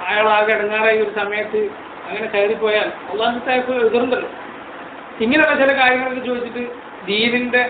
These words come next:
ഹുക്കുമുകൾ അട്ടിമറിക്കാൻ ശ്രമിക്കുന്ന ആളുകളുണ്ട്. ഇത് ദീനിന്റെ അടിസ്ഥാന നിയമമാണ്. അവനിക്ക് യാതൊരു ബറൂറത്തും അതിനില്ല, ഒരു ബുദ്ധിമുട്ടും അവനത് ചെയ്തില്ലെങ്കിൽ വരാനില്ല. ഇങ്ങനെയുള്ള ചില കാര്യങ്ങൾ പറഞ്ഞ് ദീനിനെ മുഴുവനായും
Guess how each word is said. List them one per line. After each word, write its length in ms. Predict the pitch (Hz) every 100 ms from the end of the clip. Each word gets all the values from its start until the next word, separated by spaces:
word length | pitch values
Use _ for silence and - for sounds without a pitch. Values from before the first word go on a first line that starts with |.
| -
ഹുക്കുമുകൾ 400 | 202 202 220 220
അട്ടിമറിക്കാൻ 520 | 202 220 220 208 208
ശ്രമിക്കുന്ന 400 | 190 185 180 185
ആളുകളുണ്ട്. 360 | 170 175 160 143 - - - - -
ഇത് 80 | 185
ദീനിന്റെ 240 | 226 269
അടിസ്ഥാന 380 | 247 196 262 262
നിയമമാണ്. 420 | 247 220 220 180 - - - -
അവനിക്ക് 220 | 180 196 220
യാതൊരു 640 | 208 220 240 254 247 226 - - - 190
ബറൂറത്തും 500 | 190 226 254 254 262
അതിനില്ല, 400 | 233 214 170 - - - - - - -
ഒരു 140 | 156 214
ബുദ്ധിമുട്ടും 600 | 202 190 247 262 262 - -
അവനത് 280 | 214 226 214
ചെയ്തില്ലെങ്കിൽ 540 | 214 226 226 220 214
വരാനില്ല. 440 | 196 202 233 208 - - - - - - - - - - - -
ഇങ്ങനെയുള്ള 400 | 233 262 320 294
ചില 240 | 254 247 240
കാര്യങ്ങൾ 360 | 220 220 233
പറഞ്ഞ് 280 | 220 214 220
ദീനിനെ 280 | 190 196 208
മുഴുവനായും 600 | 190 185 196 180 180 240